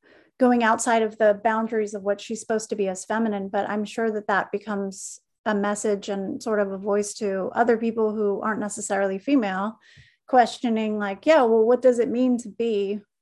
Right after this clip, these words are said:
whatever gender has been assigned to me at birth? You know, what, what does it mean for me to be masculine, or what does it mean for me to be feminine? And so I can see how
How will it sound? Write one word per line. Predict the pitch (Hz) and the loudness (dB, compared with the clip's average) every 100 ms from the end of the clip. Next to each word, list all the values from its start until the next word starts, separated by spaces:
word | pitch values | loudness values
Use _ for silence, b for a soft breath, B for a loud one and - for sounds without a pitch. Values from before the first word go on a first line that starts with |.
| _ | _
whatever | 220 214 214 208 208 202 196 202 _ _ _ _ | 0 2 2 2 2 2 0 -6 _ _ _ _
gender | 220 233 214 208 | -2 0 2 2
has | 202 196 | 2 -2
been | 196 208 190 185 226 - | -6 -6 -4 -6 -8 -4
assigned | 226 - 214 208 | -2 0 0 -2
to | 214 | -4
me | 196 | -6
at | 196 | -2
birth? | 214 185 208 240 | 0 0 -2 -8
You | 202 | -8
know, | 196 | -8
what, | 190 220 226 | -2 -2 0
what | 277 233 | 0 4
does | 247 | 4
it | 240 | 4
mean | 220 226 226 226 b b b _ | 0 0 0 -2 b b b _
for | 240 | 0
me | 240 233 | 2 0
to | 226 | -2
be | 214 247 240 226 208 | -2 0 0 -2 -4
masculine, | 202 196 - 208 202 202 | -4 -4 -6 -4 -2 -4
or | 196 196 | -4 -2
what | 208 214 | -4 -4
does | 214 | -6
it | 214 | -4
mean | 220 220 | -2 -2
for | 233 | -2
me | 208 | -2
to | 208 | -2
be | 214 | -2
feminine? | 202 196 190 196 190 | -4 -4 -4 -6 -6
And | 190 202 | -6 -6
so | 220 208 | 0 0
I | 202 | 2
can | 220 | 0
see | 214 240 | -2 -2
how | 220 202 196 196 202 | -2 0 0 0 -4